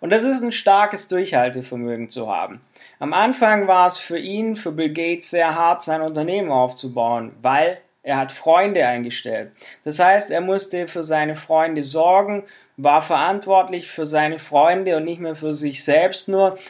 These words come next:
sondern er musste schauen, dass es seinen Freunden gut geht, dass er genug Arbeit für sie hat, dass er sie bezahlen kann, war komplett somit für seine Freunde verantwortlich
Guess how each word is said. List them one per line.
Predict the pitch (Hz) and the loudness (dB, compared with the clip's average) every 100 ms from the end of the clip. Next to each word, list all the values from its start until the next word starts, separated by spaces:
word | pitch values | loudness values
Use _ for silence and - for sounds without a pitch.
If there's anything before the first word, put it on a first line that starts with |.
| - | -8
sondern | 170 165 139 | -4 -2 -2
er | |
musste | 165 180 185 160 | -2 -4 -4 -4
schauen, | - 165 175 175 | 0 4 4 4
dass | 160 151 | 0 0
es | |
seinen | 143 147 | -2 -2
Freunden | 147 147 143 147 | -4 2 2 0
gut | 151 185 190 | -4 -6 -4
geht, | 180 170 170 | -4 -4 0
dass | 143 139 147 | 0 0 0
er | 147 147 | 2 2
genug | 147 151 143 120 | 2 -2 -2 0
Arbeit | 151 170 160 156 | 2 4 2 0
für | 156 | -10
sie | 147 143 | -8 -4
hat, | 120 120 | -4 -4
dass | 135 135 | -4 -4
er | |
sie | 139 147 | -4 -4
bezahlen | 139 135 139 151 170 170 | -4 -2 2 4 2 2
kann, | 156 147 143 | -2 -2 0
war | 135 147 | -2 0
komplett | 151 151 151 147 151 | -2 -2 2 2 2
somit | 147 135 131 | -4 -4 -4
für | 135 | -2
seine | 131 127 127 | -2 -2 -4
Freunde | - 131 143 135 | -2 -2 -2 -6
verantwortlich | 135 135 156 160 165 160 151 151 | -2 -2 -2 2 2 2 0 -6